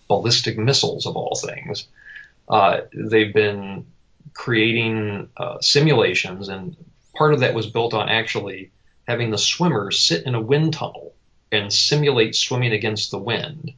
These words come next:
And then they used the data from those test to calculate drag and help them train better so that they could perform better in an actual Olympic pool.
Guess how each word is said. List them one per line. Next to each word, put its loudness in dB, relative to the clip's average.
And -2
then 0
they 6
used 0
the 4
data 6
from -4
those 0
test -2
to -8
calculate 0
drag -2
and -2
help 0
them -4
train 2
better -6
so -6
that -8
they -8
could -2
perform 0
better 0
in -2
an 4
actual 0
Olympic -4
pool. -4